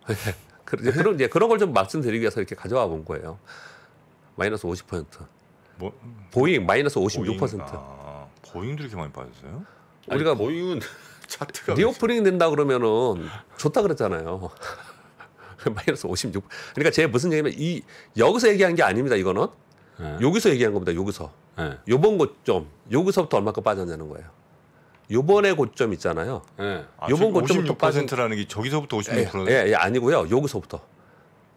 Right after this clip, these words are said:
Speaker 1: 여기서부터
Speaker 2: 아,
Speaker 1: 빠진 게 오십육 퍼센트.
Speaker 3: 저기서부터는 뭐 사분의 일 토막.
Speaker 1: 예, 사백사십육 달러인데 지금 백십구 달러니까. 예, 여기서부터 빠진 게 오십육 퍼센트 빠진 겁니다.
Speaker 2: 예, 예.
Speaker 1: 스타벅스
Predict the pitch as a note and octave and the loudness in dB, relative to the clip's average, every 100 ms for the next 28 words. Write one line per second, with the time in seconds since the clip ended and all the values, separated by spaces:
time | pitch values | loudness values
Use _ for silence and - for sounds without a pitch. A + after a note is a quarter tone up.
0 | A2 C#3+ C#3+ - - G#2 G2 E2 B2+ C#3 | -2 -2 -2 -4 -2 -2 -2 -4 -2 -4
1 | C3 D#2 C#3 E3 D#3 F2 _ _ _ _ | -4 -10 -12 -12 -12 -16 _ _ _ _
2 | A#2 - _ _ _ _ - - A2+ D#3+ | -14 -14 _ _ _ _ -16 -8 -8 -6
3 | C3+ - G2 F2 D#2 - - G2+ - A#2+ | -8 -8 -6 -4 -6 -10 -2 -2 2 2
4 | E3 C3+ B2 C3 G2+ A#2 A2 G#2 - G2 | 2 2 -2 -2 -2 0 2 0 -4 -6
5 | F#2+ - - - - F2 D#2+ D#2 - - | -6 -8 -16 -8 -6 -6 -8 -12 -10 -8
6 | - A4 A#5 G#5+ - F#2+ A#2 E3+ F#3 D#3+ | -8 -10 -14 -16 -16 -4 0 0 0 -2
7 | C#3 A2+ G2+ F2+ G2+ F#2 - - E2+ E2+ | 0 -2 -4 -6 -4 -2 -2 -2 -10 -10
8 | A2 F#2 E2 F2 E2 D#2+ D#2 D2+ D#2+ - | -10 -10 -10 -10 -10 -14 -16 -16 -20 -20
9 | _ _ _ _ _ _ D#2 D2+ C#2+ D2 | _ _ _ _ _ _ -12 -12 -12 -14
10 | D2 C#2 C2+ C2 C2 - _ _ - - | -14 -16 -16 -18 -20 -20 _ _ -4 2
11 | G3 D#3+ - | 4 2 -2